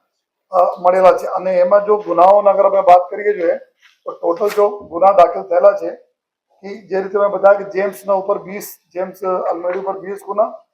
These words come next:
ચૌદમ વોન્ટેડ, ઉદયવીર સિંહ ઉપર જો ત્રણ,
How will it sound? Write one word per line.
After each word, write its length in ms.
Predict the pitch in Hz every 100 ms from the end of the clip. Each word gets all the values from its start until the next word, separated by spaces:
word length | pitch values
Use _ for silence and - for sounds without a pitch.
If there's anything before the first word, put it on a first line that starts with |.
| _ _
ચૌદમ 220 | 165 170 190
વોન્ટેડ, 580 | 190 190 185 214 220 - _ _ _ -
ઉદયવીર 400 | 170 190 190 202
સિંહ 260 | - 196
ઉપર 200 | 190 202
જો 140 | 196 196
ત્રણ, 380 | - 208 220